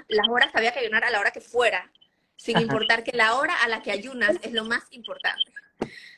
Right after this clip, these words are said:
Speaker 2: Ok.
Speaker 1: Entonces, si nosotras, si cualquier persona comiera a la hora de comer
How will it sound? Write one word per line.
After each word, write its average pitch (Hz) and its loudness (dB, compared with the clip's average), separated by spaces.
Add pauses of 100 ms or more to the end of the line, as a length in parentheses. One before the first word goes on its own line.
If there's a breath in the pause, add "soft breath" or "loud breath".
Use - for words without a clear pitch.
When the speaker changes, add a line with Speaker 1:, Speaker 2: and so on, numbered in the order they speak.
(120)
Speaker 2:
Ok. - 6
Speaker 1:
Entonces, 220 4
si 262 -12
nosotras, 247 -4
si 233 -10
cualquier 226 0
persona 220 -4 (380 soft breath)
comiera 262 2
a 226 2
la 214 2
hora 240 4
de 226 -4
comer 214 -6